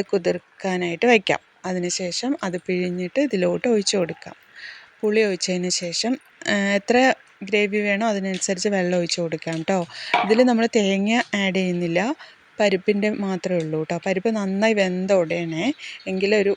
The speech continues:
കുറച്ച് തിക്നെസ് കിട്ടുള്ളൂ, നമ്മൾ തേങ്ങ ഇടാത്തതല്ലേ. ഓക്കെ, പുളിയെല്ലാം ഒഴിച്ച് അത് നന്നായിട്ടൊന്ന് തിളച്ചതിന് ശേഷം ഉപ്പ് മതിയോ എന്ന് നോക്കാം, പോരെങ്കിൽ കുറച്ചുകൂടി ആഡ് ചെയ്ത് കൊടുക്കാം. ഇത്രയേ ഉള്ളൂ.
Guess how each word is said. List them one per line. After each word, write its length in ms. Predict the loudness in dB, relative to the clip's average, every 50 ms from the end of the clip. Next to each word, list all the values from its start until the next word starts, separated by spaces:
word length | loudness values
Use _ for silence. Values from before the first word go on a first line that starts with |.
| 0
കുറച്ച് 300 | -2 -2 -2 0 0 0
തിക്നെസ് 440 | 0 0 -2 -6 -8 -12 -12 -10 -8 -8
കിട്ടുള്ളൂ, 360 | -6 -4 -4 -4 -2 -2 -2 -2
നമ്മൾ 200 | -2 -2 -2 -2 -2 -4
തേങ്ങ 320 | -4 -4 -4 -4 -4 -4 -4 -2
ഇടാത്തതല്ലേ. 640 | -2 -4 -4 -4 -4 -4 -4 -4 -2 0 2 2 0 -2 -6 -18 -20 -18 -18 -20 -20 -20 -20 -20 -20 -20 -8 _ 2
ഓക്കെ, 280 | 2 2 4 6 4 4 4 4
പുളിയെല്ലാം 600 | 4 4 6 6 6 6 6 4 4 2 2 0 0 0 0
ഒഴിച്ച് 400 | 2 0 0 0 2 4 4 4 4 2
അത് 160 | 0 0 0 0 0
നന്നായിട്ടൊന്ന് 720 | 0 0 0 0 2 2 2 2 2 0 -2 -2 0 0 -2 -2 0
തിളച്ചതിന് 540 | 0 0 0 0 -2 -2 -2 -2 -2 -2 -4 -4 -6
ശേഷം 300 | -6 -6 -4 -2 0 0 0 0 -4 -14 -14
ഉപ്പ് 260 | -14 _ _ -2 -2 0
മതിയോ 280 | -2 -2 -2 -2 -2 -2
എന്ന് 140 | -2 -4 -6 -8 -8 -12 -16 _ _ _ -8 -6
നോക്കാം, 440 | -4 -4 -4 -6 -6 -6 -6 -6 -6 _ _ _ _ -20 -20 -20 -20 _ _ _ _ _ _ _ _ _ _ _ _ _ _ _ 2
പോരെങ്കിൽ 460 | 4 4 4 4 2 -2 -2 -2 -4 0
കുറച്ചുകൂടി 540 | 2 2 2 2 2 2 2 4 4 4 4 4 4 2 2 2
ആഡ് 180 | 0 0 0 0
ചെയ്ത് 160 | -2 -2 -2
കൊടുക്കാം. 440 | -4 -6 -6 -8 -6 -2 -2 0 0 -2 -4 -8 -18 -16 -14 -10 -8 -6 -6 -8 -8 -8 -8 -6
ഇത്രയേ 360 | -6 -4 0 2 2 2 2
ഉള്ളൂ. 200 | 2 -2 -8 -10